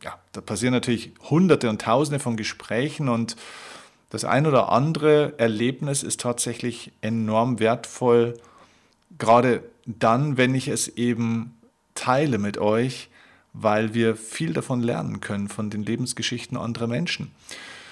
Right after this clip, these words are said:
Und diese Geschichte dieses jungen Software-Managers, ich nenne den jetzt einfach mal jung mit Anfang vierzig, ne? Also der ist ja noch nicht alt, der hat ja noch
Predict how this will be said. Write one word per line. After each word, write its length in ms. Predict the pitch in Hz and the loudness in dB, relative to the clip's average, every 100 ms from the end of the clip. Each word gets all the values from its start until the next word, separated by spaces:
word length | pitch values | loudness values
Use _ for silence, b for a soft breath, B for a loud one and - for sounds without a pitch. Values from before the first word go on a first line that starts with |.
| B B _ _ _ _ - | B B _ _ _ _ -2
Und 300 | 127 120 - - | 0 0 -4 -4
diese 320 | 117 165 180 | 0 0 2
Geschichte 440 | 139 170 170 - | 2 2 0 -4
dieses 440 | 120 110 113 - - | -4 -2 -2 -4 -2
jungen 280 | 127 127 | 0 0
Software-Managers, 1600 | 113 135 139 - 120 110 107 104 107 107 113 120 127 135 135 - - | 0 0 -2 -6 0 2 0 -4 -4 -2 0 0 0 0 0 -4 -8
ich 160 | - | -10
nenne 160 | 101 101 | -8 -8
den 160 | 104 101 | -8 -8
jetzt 160 | 101 | -8
einfach 240 | 104 104 104 | -10 -10 -8
mal 200 | 104 101 | -6 -4
jung 200 | 113 123 | -4 -4
mit 160 | 123 | -6
Anfang 360 | - 101 - 117 | -8 -10 -6 -6
vierzig, 640 | - 123 120 - 131 - | -2 -2 0 -4 -4 -6
ne? 240 | 107 113 | -6 -6
Also 160 | 107 107 | -8 -10
der 140 | - | -10
ist 120 | 101 - | -10 -8
ja 60 | |
noch 220 | 113 - | -8 -8
nicht 200 | 113 - | -10 -8
alt, 280 | 98 123 139 | -4 -4 -4
der 80 | 113 | -8
hat 120 | 104 | -6
ja 60 | 110 | -8
noch 300 | 107 - | -10 -12